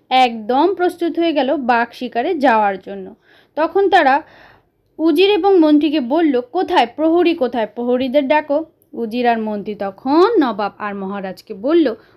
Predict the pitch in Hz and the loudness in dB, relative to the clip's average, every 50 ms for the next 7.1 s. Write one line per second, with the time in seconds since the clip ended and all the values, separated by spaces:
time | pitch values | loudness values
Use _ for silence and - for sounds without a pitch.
0 | _ _ - 339 370 381 403 415 403 403 370 370 381 392 359 349 - 339 359 349 | _ _ -2 0 2 4 4 6 4 4 4 4 2 2 0 0 0 0 0 0
1 | 359 311 294 254 220 226 220 208 214 208 208 220 226 226 196 202 247 247 240 277 | 2 2 0 0 0 -2 -4 -6 -6 -6 -4 -4 -4 -4 -4 -4 -4 -2 -2 -2
2 | 277 262 320 381 453 440 - _ _ - 240 233 226 240 240 254 277 277 311 320 | -2 0 0 0 0 -2 -6 _ _ -6 -4 -2 0 0 0 0 0 0 0 0
3 | 294 349 349 370 349 - 330 269 254 - 254 247 247 - 240 240 240 240 - 294 | 2 2 2 0 0 0 -2 -2 0 0 -2 -2 -2 -2 -2 -2 -2 -2 0 0
4 | 320 302 381 392 359 - 330 302 294 330 294 - - 269 262 247 247 220 208 202 | 0 2 2 0 0 -2 -4 -2 0 0 -2 0 -2 -2 0 0 0 -2 -2 -4
5 | 196 170 170 - _ _ _ _ _ _ _ - 226 240 233 208 233 233 220 226 | -6 -10 -12 -18 _ _ _ _ _ _ _ -6 -4 -4 -2 -2 -2 -2 -2 -2
6 | 220 226 269 277 285 277 269 269 262 - 247 240 247 226 277 262 - 277 285 269 | -2 2 2 4 4 2 2 0 -2 -2 -2 -2 -2 -2 -4 -4 -2 -4 -4 -4
7 | - | -6